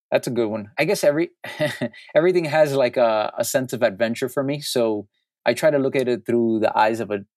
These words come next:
of a child of wonder. But probably one of the coolest places I've ran was the Redwoods in Northern California.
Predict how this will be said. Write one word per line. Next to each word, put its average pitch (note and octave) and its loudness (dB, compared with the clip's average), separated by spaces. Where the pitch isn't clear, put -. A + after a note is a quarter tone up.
of - -8
a G2 -2
child G#2+ 2
of F#2+ -6
wonder. A#2 -2
But - -2
probably D#3+ 2
one F3 -2
of D3+ -2
the C#3 -4
coolest C#3 -2
places B2 -2
I've G#2+ 2
ran A2+ 0
was A2 2
the B2 0
Redwoods A#2 0
in A2 -4
Northern A#2 0
California. A2 -2